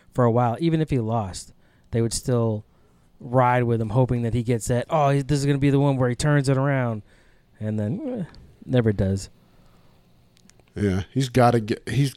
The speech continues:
Speaker 2: got to get a win
Speaker 1: Oh, yeah,
Speaker 2: against
Speaker 1: no, he
Speaker 2: Cowboy,
Speaker 1: need-,
Speaker 2: though. Dude, he
Speaker 1: yeah,
Speaker 2: has
Speaker 1: he
Speaker 2: to.
Speaker 1: needs a win.
Speaker 2: You can't, you can't finish the boat like, like Vince and casuals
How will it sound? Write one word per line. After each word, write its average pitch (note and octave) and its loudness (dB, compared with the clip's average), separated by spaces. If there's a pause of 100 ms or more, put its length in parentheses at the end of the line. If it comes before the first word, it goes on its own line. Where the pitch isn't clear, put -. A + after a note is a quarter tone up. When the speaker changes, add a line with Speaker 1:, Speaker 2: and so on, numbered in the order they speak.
(140)
Speaker 2:
got A#2 2
to B2 4
get A2+ 2
a A2 2
win G#2+ 2
Speaker 1:
Oh, C3+ 4
yeah, D3 4
Speaker 2:
against G2+ -2
Speaker 1:
no, G#2+ 0
he F2 2
Speaker 2:
Cowboy, F2 0
Speaker 1:
need-, E2 -2
Speaker 2:
though. E2+ -4 (200)
Dude, A2+ 0 (120)
he D3 2
Speaker 1:
yeah, B2+ 4 (140)
Speaker 2:
has B2 2
Speaker 1:
he D#3+ -6
Speaker 2:
to. B2 2
Speaker 1:
needs C3+ -4
a F#2+ -8
win. F2+ -14 (400)
Speaker 2:
You B2+ -2
can't, D3 4 (480)
you A#2 -4
can't D3 4 (720)
finish D3+ 2
the B2+ -2
boat B2+ 4
like, B2 4 (1160)
like C3+ 2
Vince C#3 2
and B2 4
casuals E3+ 2